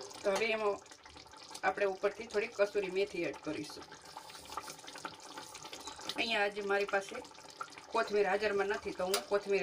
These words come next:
એડ નથી કરતી, પણ તમે કોથમીર પણ એડ કરી શકો છો. હવે ગેસને મેં બંધ કરી લીધો છે અને શાકને આપણે એકદમ ગરમા ગરમ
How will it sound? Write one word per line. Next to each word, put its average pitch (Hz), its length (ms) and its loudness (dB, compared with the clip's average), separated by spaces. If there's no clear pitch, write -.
એડ 180 140 -2
નથી - 260 -4
કરતી, 190 300 -4
પણ 190 180 -2
તમે 202 160 4
કોથમીર 196 360 2
પણ 185 200 2
એડ - 140 -2
કરી 160 260 -2
શકો 151 280 -4
છો. 202 80 -2
હવે 202 120 4
ગેસને 233 360 0
મેં 214 140 -2
બંધ 226 220 0
કરી 196 200 0
લીધો 185 300 0
છે 196 140 -2
અને 190 160 4
શાકને 226 360 0
આપણે 208 260 0
એકદમ 202 320 0
ગરમા 208 280 4
ગરમ 202 260 2